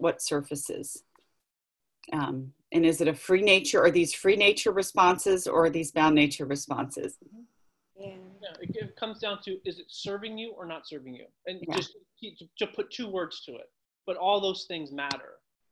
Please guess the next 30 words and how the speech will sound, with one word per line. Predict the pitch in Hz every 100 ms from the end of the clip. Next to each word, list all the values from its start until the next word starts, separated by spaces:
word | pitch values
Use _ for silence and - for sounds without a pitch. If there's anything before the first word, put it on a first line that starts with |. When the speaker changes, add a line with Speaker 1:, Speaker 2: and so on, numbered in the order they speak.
| _
Speaker 3:
You | 190
know, | 180
like, | 170 165
if | 190 -
I | 185
was | 190 185
doing | - 196 185
something | - 170 180 170
and |
I | 160
was, | 156 156 147 - - _ _ _ _ _ _ _ _ 175
I |
was | 170
constantly | - 226 247 285 208
having | 214 208 190
anxiety | 175 143 160 151 180
about | 170 156 -
something, | - 160 165 214 220 226
or | 165 151
I |
was | 143 131 127
nervous, | 135 165 190 214 208 -
or | - 143
I | 139
was, | 131 131 127 - - _ _ _
feel | 190
like | 165 -
I'm | 147
walking | 151 143 139
on | 120